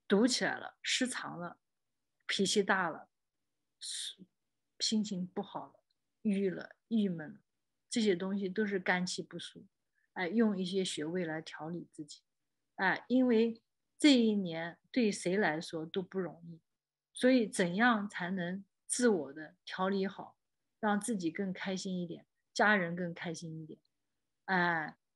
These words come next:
就是，就是一个我们 priority 最好的这个，一个，一个任务。哎，因为本来也觉得差不多了，但是还是没有结束啊。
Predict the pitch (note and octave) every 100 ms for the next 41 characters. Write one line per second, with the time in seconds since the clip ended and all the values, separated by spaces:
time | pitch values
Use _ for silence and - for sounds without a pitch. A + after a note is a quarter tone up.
0 | _ _ - C4 A3+ A3+ - - _ _
1 | _ _ _ _ - B3+ G3+ G#3 F#3 F#3
2 | F#3 - _ - E3+ D#3+ F3 F#3 _ _
3 | _ _ _ _ _ _ _ _ _ _
4 | - G3 F3 E3 F3+ G3 F#3+ E3+ D#3+ -
5 | A3 F#3 E3 D3 D3+ E3 D#3+ C#3+ _ _
6 | F3 D#3 - _ F3 D#3+ D#3+ F3 E3 E3
7 | - _ _ _ _ _ _ F#3 F3+ E3+
8 | D3 - _ - - _ A#3 A#3 A#3+ A3+
9 | A#3+ _ _ - G#3+ F#3+ G3 B3 F#3+ -
10 | E3+ F3+ F3 - F3 D#3 D#3+ D#3+ D#3+ C#3+
11 | _ - F3+ E3+ F3 - - - F3+ F#3
12 | E3 E3+ D#3 - D3 D3 F3 F#3+ _ _
13 | _ - E3+ D#3